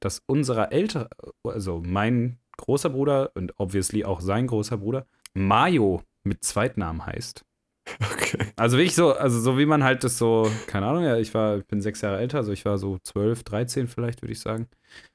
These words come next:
Speaker 1: Ähm, und hab ihm das so richtig penetrant eben eingeredet. Und hab das dann aber so ziemlich schnell wieder, ja, gänzlich vergessen gehabt. Und irgendwann, als dann auch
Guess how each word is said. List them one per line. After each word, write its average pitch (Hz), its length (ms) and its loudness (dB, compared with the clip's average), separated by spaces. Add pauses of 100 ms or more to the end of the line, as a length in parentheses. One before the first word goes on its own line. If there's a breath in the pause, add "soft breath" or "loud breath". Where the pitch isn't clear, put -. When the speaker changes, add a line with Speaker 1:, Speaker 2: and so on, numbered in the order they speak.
(240 loud breath)
Speaker 1:
Ähm, 101 180 0
und 101 100 0
hab 123 140 -2
ihm 139 120 2
das 120 160 2
so 113 80 -2
richtig - 300 -6
penetrant 123 520 -2
eben 107 200 0
eingeredet. 139 600 -4 (880)
Und 107 140 -2
hab 117 100 2
das 123 140 0
dann 117 100 2
aber 110 120 4
so 98 100 -2
ziemlich 143 340 -2
schnell 120 180 0
wieder, 110 240 2 (240)
ja, 98 140 -2 (100)
gänzlich 113 340 -2
vergessen 107 400 -2
gehabt. 90 340 -6 (760)
Und 107 440 0
irgendwann, 151 640 4
als 110 200 0
dann 113 180 -2
auch 107 220 -2